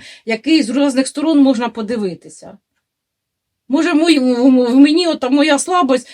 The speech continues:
це те, що я можу там як спічка загоратися. Це не сила, це моя слабость.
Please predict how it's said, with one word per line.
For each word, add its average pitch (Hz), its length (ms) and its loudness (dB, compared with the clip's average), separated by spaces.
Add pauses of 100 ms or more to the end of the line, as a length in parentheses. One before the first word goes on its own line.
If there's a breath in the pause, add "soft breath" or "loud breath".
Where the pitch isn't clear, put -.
(100)
це 254 120 -10
те, 330 180 2
що 262 140 -2
я 240 140 0
можу 240 280 0
там 247 180 -4
як 226 120 -4
спічка 233 400 -6
загоратися. 202 720 -8 (360)
Це 302 140 -4
не 294 120 0
сила, 165 380 -6
це 214 120 -6
моя 240 240 -2
слабость. - 720 -14